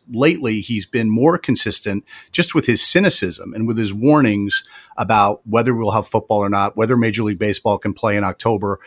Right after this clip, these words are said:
Um, he, it, it's been more of a drumbeat of doom when it comes to sports from Fauci, at least from what I've heard in the last couple of weeks, Jimmy,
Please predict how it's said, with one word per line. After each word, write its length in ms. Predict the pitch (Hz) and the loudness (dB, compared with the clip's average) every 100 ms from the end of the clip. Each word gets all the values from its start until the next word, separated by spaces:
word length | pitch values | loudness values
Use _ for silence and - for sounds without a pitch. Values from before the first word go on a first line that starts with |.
| - - | -20 -8
Um, 360 | - 110 104 104 | 0 2 2 -2
he, 160 | - - 123 | -8 -8 -8
it, 140 | 120 | -6
it's 140 | 123 - | -6 0
been 180 | 151 | 4
more 260 | 139 143 165 | 6 6 6
of 80 | 131 | 4
a 60 | |
drumbeat 480 | 107 107 143 131 135 | 0 2 2 4 4
of 220 | 107 95 | 2 0
doom 560 | 131 202 151 98 95 120 - _ _ _ _ | 2 6 6 4 0 -6 -10 _ _ _ _
when 160 | 127 | 0
it 40 | 120 | 2
comes 200 | 135 110 | 0 0
to 100 | - | 0
sports 380 | - 175 151 - | 2 4 4 4
from 140 | 107 | 0
Fauci, 300 | - 113 - | 2 0 0
at 60 | 123 | 0
least 140 | 147 | 0
from 140 | 120 104 | 0 2
what 140 | 107 | 2
I've 200 | 123 165 | 2 2
heard 240 | 131 107 | 2 2
in 40 | 101 | 2
the 60 | |
last 200 | 104 101 | 0 -2
couple 200 | - 90 | -4 -4
of 40 | 113 | -2
weeks, 180 | 175 - | -2 -2
Jimmy, 320 | 107 101 | -4 -4